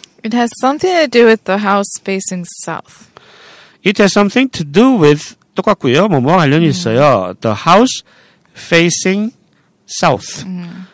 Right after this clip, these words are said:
Speaker 2: face가 면하다 되죠? s-,
Speaker 1: 음.
Speaker 2: facing south니까 남쪽을 면하는 거죠. 남향입니다.
Speaker 1: 음.
Speaker 2: 예. 집이 남향이라는 것과 관련이 있습니다. 뭐, 미국 집도 뭐, 남쪽을 향하는 게 좋다.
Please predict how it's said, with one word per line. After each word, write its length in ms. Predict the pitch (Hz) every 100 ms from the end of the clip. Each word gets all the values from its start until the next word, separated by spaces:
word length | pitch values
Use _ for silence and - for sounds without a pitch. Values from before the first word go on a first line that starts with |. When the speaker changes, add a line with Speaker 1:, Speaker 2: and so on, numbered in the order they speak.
| _
Speaker 2:
face가 560 | - 214 254 - 220
면하다 360 | 196 139 156 185
되죠? 340 | 135 190 190 95 _ _ -
s-, 220 | 196 175
Speaker 1:
음. 120 | 165
Speaker 2:
facing 520 | 165 190 226 - 233 233 _ _ -
south니까 960 | - - 202 226 - - 170 147 214 262 _ _ _
남쪽을 380 | - 143 165 240
면하는 320 | 202 143 139
거죠. 260 | 123 143 202 117
남향입니다. 920 | 120 147 147 156 117 95 90 143 117 233
Speaker 1:
음. 200 | 185 170
Speaker 2:
예. 340 | 92 123 185 - - - _ 131
집이 380 | 165 170 131
남향이라는 640 | 156 110 131 175 196 170 135
것과 220 | 107 147
관련이 280 | 135 110 139
있습니다. 560 | 135 104 87 90 82 _ _ _ - - -
뭐, 100 | -
미국 260 | 139 202 240
집도 260 | 220 - 285
뭐, 120 | 240
남쪽을 580 | 147 143 170 220 196 175
향하는 220 | 170 180
게 20 |
좋다. 380 | 147 - 104